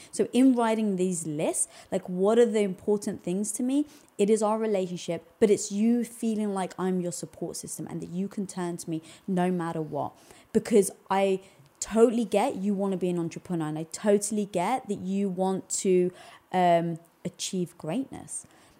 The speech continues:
And so because that is part of who you are, I've got two choices. I can support it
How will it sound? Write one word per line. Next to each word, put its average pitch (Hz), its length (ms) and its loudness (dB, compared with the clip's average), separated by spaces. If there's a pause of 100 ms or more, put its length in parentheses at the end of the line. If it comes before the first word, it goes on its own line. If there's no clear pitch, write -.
(160)
And 190 200 0
so 185 540 2
because 254 440 0
that 269 140 2
is 233 120 2
part 202 280 -2
of 185 140 -6 (160)
who 220 80 -2
you 190 500 -2
are, 196 400 0
I've - 120 -2
got - 180 -8
two - 160 -4
choices. 226 580 -6
I 160 60 -6
can 160 200 -10
support 220 520 -2
it 359 120 -2